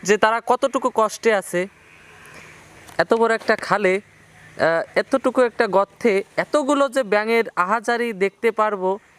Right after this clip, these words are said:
এটা আসলে অভাবনীয়। মাগুরার মোহাম্মদপুরের বাবুখালী ইউনিয়নের যে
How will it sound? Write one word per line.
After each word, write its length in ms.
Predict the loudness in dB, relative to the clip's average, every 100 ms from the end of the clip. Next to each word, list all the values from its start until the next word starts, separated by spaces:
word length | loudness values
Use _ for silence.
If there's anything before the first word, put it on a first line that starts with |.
| _ _
এটা 320 | -2 2 0 2
আসলে 680 | 0 0 -2 0 2 0 0
অভাবনীয়। 800 | 0 0 -2 0 -2 -2 -2 -2 -6 _ -20 -20 -20 -20 -2
মাগুরার 540 | 2 2 2 2 2
মোহাম্মদপুরের 800 | 0 0 2 0 -2 -2 0 0 -2 _ -20 _ -14
বাবুখালী 600 | 0 0 0 -2 0 2
ইউনিয়নের 520 | 2 2 2 2 -2 0
যে 200 | 0